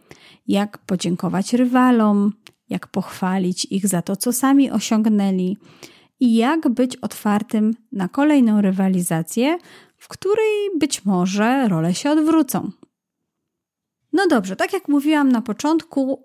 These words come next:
jest duża szansa, że mając talent rywalizacja, masz w domu również dziecko z tym talentem. No więc przecież nic bardziej nie powinno was cieszyć,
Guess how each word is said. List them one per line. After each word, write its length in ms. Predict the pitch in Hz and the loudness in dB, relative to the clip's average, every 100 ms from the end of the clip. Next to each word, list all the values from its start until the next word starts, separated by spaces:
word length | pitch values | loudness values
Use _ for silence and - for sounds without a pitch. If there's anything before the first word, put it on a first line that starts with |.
| _ | _
jest 420 | 269 359 349 311 233 | -4 -2 0 0 2
duża 380 | 302 349 302 | 2 2 2
szansa, 500 | 247 240 214 208 214 | 0 0 0 0 -2
że 280 | 214 233 233 | -2 0 -2
mając 640 | 262 269 285 294 285 262 - | 0 2 2 4 2 0 0
talent 340 | 247 247 226 | 0 2 0
rywalizacja, 1000 | 220 202 196 214 220 294 294 - 254 254 254 - - _ _ | -2 -2 -2 -2 0 -2 0 0 0 -2 -6 -20 -20 _ _
masz 420 | 311 339 339 294 | 2 4 4 2
w 60 | 240 | 0
domu 360 | 220 269 240 | 2 4 4
również 540 | 208 208 202 196 202 - - | 2 0 0 0 -2 -6 -4
dziecko 480 | 196 208 202 - | 0 0 -2 -6
z 80 | 190 | -6
tym 200 | - 185 | 0 0
talentem. 600 | 170 185 170 - - - - _ _ _ _ | 0 -2 -2 -6 -10 -14 -18 _ _ _ _
No 140 | 277 | 0
więc 340 | 311 294 - - _ _ - | 2 2 0 -10 _ _ -4
przecież 380 | - 214 214 - | -4 -2 -2 2
nic 500 | 226 269 285 - - | 4 4 2 -4 -4
bardziej 640 | 185 175 214 226 196 214 | -2 2 2 2 2 2
nie 140 | 208 202 | 2 2
powinno 480 | 214 196 214 208 | 0 0 0 0
was 260 | 185 190 - | 2 -2 -4
cieszyć, 580 | - 180 175 214 269 - | -4 -2 0 0 -2 -4